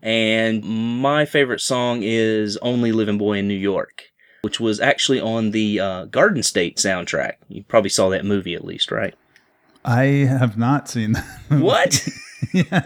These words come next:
Speaker 1: Aren't you
Speaker 2: no,
Speaker 1: from
Speaker 2: I haven't.
Speaker 1: Jersey?
Speaker 2: Yeah, that was a very popular movie for a long time.
Speaker 1: You're very Zach Braff aware, huh?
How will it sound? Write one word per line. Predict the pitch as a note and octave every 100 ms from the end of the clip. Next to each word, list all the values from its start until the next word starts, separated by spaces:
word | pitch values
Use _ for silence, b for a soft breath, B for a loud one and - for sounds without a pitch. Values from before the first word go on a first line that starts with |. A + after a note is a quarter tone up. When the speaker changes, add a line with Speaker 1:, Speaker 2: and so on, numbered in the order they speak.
| -
Speaker 1:
Aren't | -
you | -
Speaker 2:
no, | D#3+
Speaker 1:
from | -
Speaker 2:
I | D3
haven't. | B2+
Speaker 1:
Jersey? | F#3 G3+ C4+ F4+ C5+ B B B B B _ -
Speaker 2:
Yeah, | B2 B2 A#2+
that | B2+
was | C3 B2+
a |
very | A#2 B2 B2+ A#2+
popular | - A#2+ A#2 A#2+ A2+
movie | A#2 A#2 A2+ A2
for | - A2+
a | G#2+
long | A2 A2 G#2+
time. | - A2+ G#2+ G2+ G2+ G2+ b b b _
Speaker 1:
You're | B2 A#2+
very | A#2+ A#2
Zach | G#2+ A2+ A2+ G#2
Braff | G#2+ G#2 G2+ F#2
aware, | G2+ G2+ G2 F#2+ F#2 F#2
huh? | F#2+